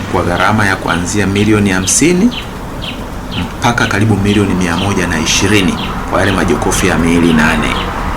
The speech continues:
Lakini yanayotoka nje ya nchi unakuta yanakwenda milioni labda thelathini mpaka milioni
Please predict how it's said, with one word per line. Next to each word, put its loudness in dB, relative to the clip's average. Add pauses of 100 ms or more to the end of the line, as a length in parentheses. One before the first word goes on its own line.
(340)
Lakini 4
yanayotoka 2
nje 4
ya 2
nchi 2 (680)
unakuta 0 (200)
yanakwenda 0
milioni 2
labda 0
thelathini 0
mpaka -2
milioni 0